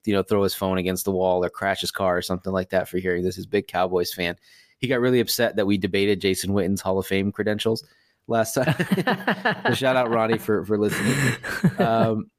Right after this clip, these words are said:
Speaker 1: he might appreciate this. I don't know. But obviously, I got first pick in my quarterbacks, and the guy I picked was Randall Cunningham. And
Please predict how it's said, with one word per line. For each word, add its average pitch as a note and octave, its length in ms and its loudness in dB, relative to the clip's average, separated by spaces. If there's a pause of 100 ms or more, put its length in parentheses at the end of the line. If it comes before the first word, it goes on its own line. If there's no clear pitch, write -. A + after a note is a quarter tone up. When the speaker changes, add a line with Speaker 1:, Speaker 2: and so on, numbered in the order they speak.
(260)
Speaker 1:
he D3 140 2
might G#3+ 240 2
appreciate G#2 520 0
this. F#2 180 0
I G#2 140 0
don't G2+ 100 0
know. E2 160 -2 (800)
But A#2 260 0
obviously, A#2 340 -2
I B2+ 120 0
got C#3+ 200 -2
first - 260 0
pick D#3+ 260 0
in G#2+ 100 0
my G#2 140 0
quarterbacks, G#2+ 720 -2 (100)
and A2 400 0 (640)
the B2 100 0
guy D#3 260 0
I F#3 180 -2
picked A#2 360 -2
was G2+ 200 -2
Randall G2+ 260 0
Cunningham. C3+ 560 -2 (680)
And G#2 380 0